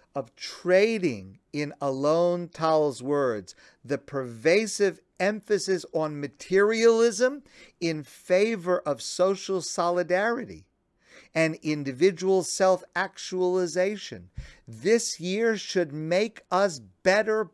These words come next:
people individually and collectively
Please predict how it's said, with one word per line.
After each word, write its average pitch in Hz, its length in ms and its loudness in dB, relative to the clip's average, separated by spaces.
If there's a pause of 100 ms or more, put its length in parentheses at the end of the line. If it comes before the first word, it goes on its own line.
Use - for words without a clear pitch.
people 185 640 -2 (340)
individually 196 1300 -2 (500)
and 151 440 -6
collectively 147 840 -8